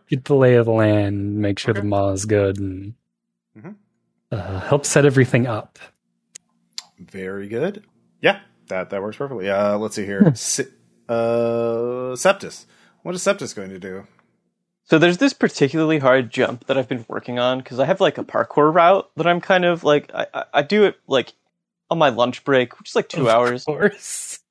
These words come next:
Speaker 3: Um, <laughs> that I've been working on, and I'm, so I'm just practicing that, you know, little bit of parkour, uh, stretch.
Speaker 2: Okay. Yeah.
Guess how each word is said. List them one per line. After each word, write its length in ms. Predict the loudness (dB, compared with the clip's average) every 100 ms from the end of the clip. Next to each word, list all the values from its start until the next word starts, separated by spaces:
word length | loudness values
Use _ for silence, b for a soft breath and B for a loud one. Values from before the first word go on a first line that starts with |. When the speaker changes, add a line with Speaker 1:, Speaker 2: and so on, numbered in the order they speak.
| 2
Speaker 3:
Um, 420 | 4 4 2 -2
<laughs> 40 | -2
that 80 | 0
I've 140 | 0
been 200 | 2 4
working 320 | 4 2 2 4
on, 240 | 4 4 2
and 80 | 0
I'm, 100 | 0
so 160 | 2
I'm 100 | 2
just 140 | 0 -2
practicing 800 | 0 0 -2 -6 -4 -4 -10 0
that, 300 | 2 2 0
you 120 | -6 -4
know, 100 | -2
little 220 | -4 -8 _
bit 100 | -4 -2
of 140 | -4
parkour, 500 | -2 -2 -2 -4 -6 -8 _ _ -4
uh, 180 | -2 -2
stretch. 380 | -8 -10 -10 -8
Speaker 2:
Okay. 200 | -10 -12 _ _ _ _ -16
Yeah. 160 | -16